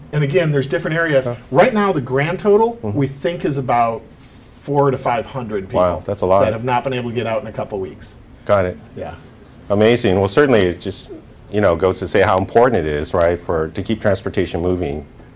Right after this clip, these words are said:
Speaker 1: It is. You can, okay, here's, here's another one. You can, you can see the size of some of these rocks. This,
Speaker 2: Yeah.
Speaker 1: we can get to 'em from one side, we can't get to 'em from another. When we, when we went up to clear this, once we knew what we were gonna do,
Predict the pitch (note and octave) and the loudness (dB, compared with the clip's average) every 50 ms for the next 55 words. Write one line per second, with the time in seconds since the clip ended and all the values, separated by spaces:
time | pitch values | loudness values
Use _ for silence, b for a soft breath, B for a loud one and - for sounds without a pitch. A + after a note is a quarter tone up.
0 | - C#3 D3 D#3+ D3 - - - - - - - - D#3 D#3 D#3 D3+ G3+ D#3 D#3+ | -8 -4 -2 -2 -2 -2 -4 -8 -14 -20 -20 -14 -4 -2 0 0 0 0 0 -2
1 | E3 D#3 E3+ C#3+ C#3 - B2 D#3 D3+ D#3 D#3 - - C#3 E3+ E3+ E3 E3+ E3 D#3 | 0 0 2 0 0 0 -2 0 0 0 0 -2 -2 -2 -2 -2 -2 -2 -2 0
2 | D3+ C3+ C3 C3 C#3 D3+ D#3 F3 F3 E3 D#3 E3+ E3 D3+ - G#3+ G3 E3+ D#3+ - | 0 0 0 0 0 -2 -2 -2 -4 -4 -2 -2 -2 -2 -2 -2 -2 -2 -4 -2
3 | - D#3 D3+ D3+ D3 C#3+ D3 C3+ - E3+ C#3 - E3 E3+ D3 C3 - - D#3+ C3+ | 0 2 4 4 4 2 0 -2 -2 -4 -2 -2 -2 -2 -2 -2 0 2 2 2
4 | A2 A2 - - - - - - - - - - - B B B B B B B | 2 0 -2 -4 -4 -6 -6 -6 -10 -14 -20 -20 -20 B B B B B B B
5 | D3 D3+ F3 F3+ F3+ - - - - F#2+ G2 G2+ G2+ G2 - - - - - D3 | 0 2 2 2 2 -2 -8 -12 -12 -10 -10 -10 -12 -14 -16 -20 -20 -8 -2 0
6 | D3+ D#3 E3+ D3+ C#3+ E3+ F3 E3+ - F3+ E3+ E3 D#3 F3 D3 C#3+ D3 D3+ D3+ - | 0 2 2 2 2 2 0 0 0 -2 0 0 -2 -2 -2 0 0 -2 -2 -2
7 | D#3+ D3+ D3 C#3 B2+ B2+ - D#3 C#3+ C3+ B2 C#3 C3 C3+ - C#3+ B2+ A#2+ - C3+ | 0 0 0 -2 -2 -6 -6 -6 -6 -4 -4 -4 -4 -4 -6 -8 -10 -8 -10 -10
8 | A#2 A2+ A2+ A#2 A2+ G#2 - - B B B B B B - D3 D#3 D#3 D#3+ D#3 | -10 -8 -6 -6 -6 -8 -8 -12 B B B B B B 0 0 2 2 2 0
9 | D#3 D#3+ E3 D#3+ D#3+ D#3+ D3+ D#3+ E3 E3 F3 F3 - - - D#3 - - - E3+ | 0 0 0 2 2 2 2 4 4 6 6 6 6 4 0 -8 -6 -4 -2 2
10 | F3 F#3+ F3 C#3 B2 A2+ - D3 D3 D#3 D3+ D#3+ C#3+ D3 D3+ D#3 C#3 D3 C#3+ C#3 | 4 4 4 4 2 0 -2 -2 -2 -2 -2 -2 -2 0 2 2 2 2 2 2
11 | C3+ C3+ C3 B2+ C3+ B2 A#2+ A#2+ D3 D#3 C#3+ B2 A2+ A2 | 2 2 2 2 0 -2 -2 -4 0 0 0 0 0 -4